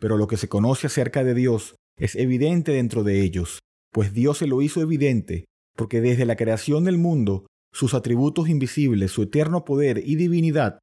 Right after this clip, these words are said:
se han visto con toda claridad, siendo entendidos por medio de lo creado, de manera que ellos no tienen excusa". Dios se dio a conocer en las cosas que Pablo describe aquí en Romanos uno.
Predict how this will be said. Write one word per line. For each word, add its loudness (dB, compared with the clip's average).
se -2
han 2
visto 0
con 0
toda 0
claridad, 0
siendo 0
entendidos 0
por -2
medio 2
de 2
lo -2
creado, 0
de -2
manera 2
que 0
ellos -2
no 0
tienen 0
excusa". -2
Dios -2
se -4
dio 2
a -2
conocer 0
en 0
las 2
cosas 0
que 0
Pablo 0
describe 0
aquí -4
en 2
Romanos 2
uno. 2